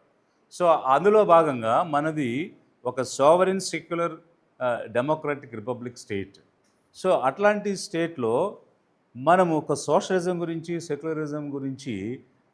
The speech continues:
ప్రమోట్ చేయాల్సింది మానేసి, ఒక రకమైనటువంటి స్ప్లిట్‌ని,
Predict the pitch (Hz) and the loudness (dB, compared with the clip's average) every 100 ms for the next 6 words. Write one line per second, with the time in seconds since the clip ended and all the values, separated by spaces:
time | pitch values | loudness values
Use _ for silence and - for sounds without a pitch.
0 | _ 120 151 226 220 185 165 156 139 123 | _ -2 4 4 4 2 0 -2 -8 -4
1 | 113 113 110 - 92 80 110 127 _ _ | -4 -4 -8 -10 -14 -14 -16 -18 _ _
2 | _ _ - 113 131 127 175 180 175 - | _ _ -6 -4 0 0 0 -4 -4 -4
3 | 160 151 135 - - 214 214 - 92 85 | -8 -8 -12 -8 0 0 0 -12 -16 -18